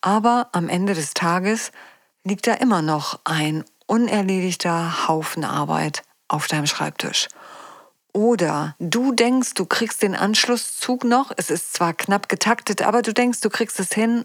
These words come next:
und nee, du schaffst es nicht. Und dann bist du frustriert oder du wirst wütend oder traurig, also deprimiert. Oder du resignierst und gibst auf. Frei nach dem Motto, wenn das so ist, fahr ich nie wieder mit den Öffentlichen. Oder,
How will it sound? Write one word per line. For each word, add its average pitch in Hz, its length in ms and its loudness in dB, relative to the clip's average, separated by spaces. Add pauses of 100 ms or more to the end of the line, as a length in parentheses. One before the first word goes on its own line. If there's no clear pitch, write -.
und 185 200 -2
nee, 175 400 0
du 165 120 -2
schaffst 156 320 0
es 160 140 -4
nicht. 160 300 -6 (260)
Und 175 180 -2
dann 202 340 2 (120)
bist 165 200 -4
du 180 40 0
frustriert 165 600 -4 (260)
oder 151 200 0
du 156 140 -2
wirst 170 240 -4
wütend 151 380 -4 (960)
oder 165 180 0
traurig, 147 540 -2 (220)
also 160 200 -6
deprimiert. 151 600 -2 (480)
Oder 170 720 0
du 170 140 -2
resignierst 185 760 0 (480)
und 180 140 -4
gibst - 240 -2
auf. 156 420 -2 (140)
Frei - 220 0
nach 175 140 0
dem 170 120 -2
Motto, 175 240 -2
wenn 170 140 0
das 160 140 -2
so 175 140 0
ist, 180 140 -2
fahr 160 200 -2
ich 160 180 -4
nie 185 180 0
wieder 156 320 0
mit 151 340 -2
den 175 140 0
Öffentlichen. 147 560 -6
Oder, 160 480 -2